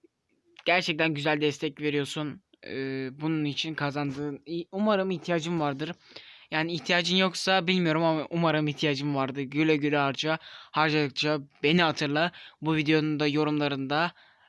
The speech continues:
e, bulunmanı bekliyorum kardeşim. Kendine iyi bak. Evet arkadaşlar siz de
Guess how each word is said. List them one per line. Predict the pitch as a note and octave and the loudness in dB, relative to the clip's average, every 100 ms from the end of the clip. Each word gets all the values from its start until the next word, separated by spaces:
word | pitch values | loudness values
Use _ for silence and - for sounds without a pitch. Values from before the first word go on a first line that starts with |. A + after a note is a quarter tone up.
| _ | _
e, | B2 C3+ C3 C3 | -8 -4 -4 -2
bulunmanı | D3+ D3 C#3 D3 | 0 0 0 2
bekliyorum | D3+ C3 C#3+ C#3 B2+ | 2 2 0 -2 -2
kardeşim. | C3+ C3 C3+ - D#3+ - - | -4 -2 -2 -2 -4 -10 -8
Kendine | D3 B2 B2 | -4 -2 -2
iyi | C3 C3 | -2 -2
bak. | C3 - - - - | -6 -8 -20 -20 -4
Evet | F3 F#3 | -2 2
arkadaşlar | F3+ E3+ F3 D#3 C#3 | 2 2 2 2 0
siz | B2+ G3 D#3+ | -2 -2 0
de | D#3+ E3 | 0 0